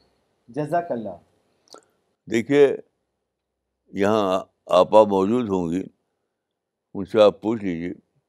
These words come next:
Speaker 2: کہ آج صبح تک میری آواز ایک دم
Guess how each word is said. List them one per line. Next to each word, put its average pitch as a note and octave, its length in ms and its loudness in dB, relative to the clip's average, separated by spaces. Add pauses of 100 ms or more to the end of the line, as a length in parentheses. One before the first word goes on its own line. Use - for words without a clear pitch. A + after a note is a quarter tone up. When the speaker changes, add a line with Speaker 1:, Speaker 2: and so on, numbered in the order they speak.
(1200)
Speaker 2:
کہ G2 160 -12
آج B2 340 8
صبح F#3 480 0
تک D3 320 4 (1040)
میری B2+ 360 4
آواز B2 460 10 (100)
ایک G2+ 240 -2
دم C3 140 2